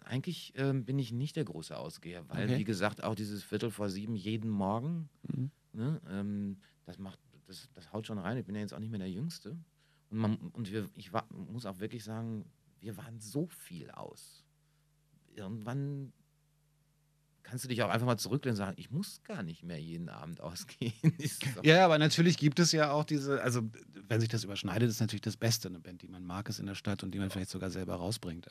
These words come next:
Speaker 2: Ähm, dann ist natürlich, äh, perfekt. Aber es gibt ja dann auch so Events, wo man sich zeigen muss oder keine Ahnung.
Speaker 1: Ja,
Speaker 2: Und
Speaker 1: das
Speaker 2: das,
Speaker 1: mach ich
Speaker 2: da
Speaker 1: immer.
Speaker 2: ging
Speaker 1: Ich war,
Speaker 2: halt
Speaker 1: ich war zum Beispiel drei Jahre lang, glaub ich, nicht beim Echo.
Speaker 2: Ja, ich glaub,
Speaker 1: Das
Speaker 2: das
Speaker 1: ist
Speaker 2: ist auch
Speaker 1: vielleicht
Speaker 2: schlimm.
Speaker 1: ein Event, weiß ich, muss man sich da zeigen?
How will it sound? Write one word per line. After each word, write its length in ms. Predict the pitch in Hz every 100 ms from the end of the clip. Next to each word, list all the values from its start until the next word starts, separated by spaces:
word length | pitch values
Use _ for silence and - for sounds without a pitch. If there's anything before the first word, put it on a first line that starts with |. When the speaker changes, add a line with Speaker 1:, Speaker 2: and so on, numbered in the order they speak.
| 85
Speaker 2:
Ähm, 220 | 92 92
dann 140 | - 101
ist 100 | 113
natürlich, 380 | 107 104 101 110
äh, 160 | 107
perfekt. 480 | - 98 - 117 - - - - - - -
Aber 140 | - 98
es 120 | 95
gibt 160 | 113 117
ja 80 |
dann 100 | 117
auch 140 | 107 117
so 180 | 113 113
Events, 680 | 113 110 98 98 120 117
wo 80 | 104
man 220 | 98 104 104
sich 220 | 101 -
zeigen 540 | - 101 92 117 113 107
muss 340 | 104 101 -
oder 260 | 82 95 90
keine 340 | - 98 98
Ahnung. 520 | - 101 104 101 101 -
Speaker 1:
Ja, 100 | -
Speaker 2:
Und 100 | 90
Speaker 1:
das 80 | -
Speaker 2:
das, 80 | 107 69
Speaker 1:
mach 60 |
ich 60 | 76
Speaker 2:
da 100 | 92
Speaker 1:
immer. 80 | 98
Speaker 2:
ging 140 | 101
Speaker 1:
Ich 100 | 98
war, 60 | 87
Speaker 2:
halt 100 | 87
Speaker 1:
ich 100 | 82
war 140 | 73 80
zum 100 | 90
Beispiel 220 | 78 73
drei 260 | 78 67 82
Jahre 420 | 90 78 69 92
lang, 200 | 78 78
glaub 160 | 69 69
ich, 80 | 76
nicht 260 | 82 95
beim 180 | - 69 -
Echo. 440 | - - 123 147 - _ _ _ _ -
Speaker 2:
Ja, 280 | 123 101 95
ich 80 | 85
glaub, 200 | 101 -
Speaker 1:
Das 140 | 85
Speaker 2:
das 20 |
Speaker 1:
ist 100 | 104
Speaker 2:
ist 40 | -
auch 40 |
Speaker 1:
vielleicht 260 | 85 80 92
Speaker 2:
schlimm. 140 | 98
Speaker 1:
ein 20 | 85
Event, 360 | 82 90 101
weiß 180 | 78 98
ich, 60 | 107
muss 160 | 82
man 100 | 98
sich 160 | 90 95
da 160 | 87 90
zeigen? 300 | 98 104